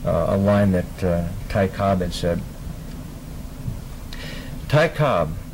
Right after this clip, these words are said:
said, "Baseball is something like a war, as if coming in with your spikes sharpened and high were the equivalent of fre-, of flesh shredded by a fragmentation grenade or a booby-trapped one oh five round."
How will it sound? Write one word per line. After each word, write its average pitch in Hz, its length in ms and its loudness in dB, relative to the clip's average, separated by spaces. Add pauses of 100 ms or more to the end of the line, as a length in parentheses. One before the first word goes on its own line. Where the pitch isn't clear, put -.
said, 98 260 2
"Baseball 127 440 4
is 98 100 2
something 120 420 0
like 120 180 2
a 127 60 2
war, 123 400 4 (420)
as 104 140 2
if - 160 2
coming 139 280 6
in 135 100 8
with 123 80 6
your 110 100 4
spikes 127 400 2
sharpened 131 400 4
and 107 120 4
high 123 260 6
were 113 160 6
the 113 80 4
equivalent 117 540 2
of 90 100 0
fre-, - 460 4
of - 100 -6
flesh 127 420 4 (260)
shredded 117 440 4
by 101 80 4
a 98 80 4
fragmentation 104 800 2
grenade 98 420 2 (180)
or 104 100 4
a 98 60 6
booby-trapped 92 720 2 (180)
one 92 140 2
oh 95 80 4
five 104 380 2
round." 92 340 -2